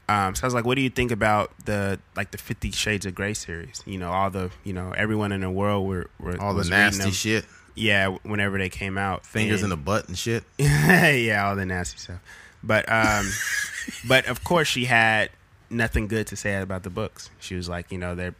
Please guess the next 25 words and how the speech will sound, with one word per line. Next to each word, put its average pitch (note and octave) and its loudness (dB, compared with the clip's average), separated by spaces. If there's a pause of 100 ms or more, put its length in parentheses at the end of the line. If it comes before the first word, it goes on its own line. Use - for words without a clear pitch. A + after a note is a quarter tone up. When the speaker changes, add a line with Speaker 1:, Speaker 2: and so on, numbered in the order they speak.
Speaker 1:
you G2+ -8
know, F2 -6
poor G2 2
literature, F2 -4
and, E2+ -8 (360)
you F2 -10
know, E2 -6
it's E2 -8
just, - -12 (120)
you F2+ -12
know, E2 -14 (100)
it's - -16
just - -8
a - -10
popular F#2 -2
book F#2 -6
that E2+ -6
everyone F2+ -6
decided F2+ -4
to F2+ -10
read F2 -8
that F2 -6
doesn't F2+ -6
care F2 -6
about F2 -6